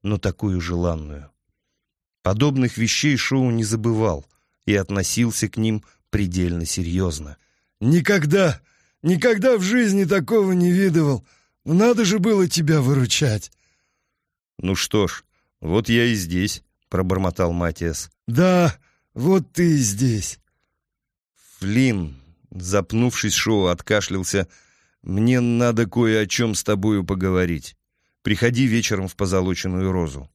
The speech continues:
ладно?» Неторопливо разжав объятия, Шоу вложил в ладонь пирата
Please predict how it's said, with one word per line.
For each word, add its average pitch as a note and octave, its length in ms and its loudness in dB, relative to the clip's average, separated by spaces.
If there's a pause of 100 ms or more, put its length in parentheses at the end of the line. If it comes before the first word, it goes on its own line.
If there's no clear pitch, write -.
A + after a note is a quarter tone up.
ладно?» G#2 420 -2 (1300)
Неторопливо F2+ 800 -2
разжав E2 440 -4
объятия, F2 680 -4 (460)
Шоу D3 440 0
вложил A#2 520 0
в G2 120 -4
ладонь G2+ 360 -2
пирата A2+ 600 -2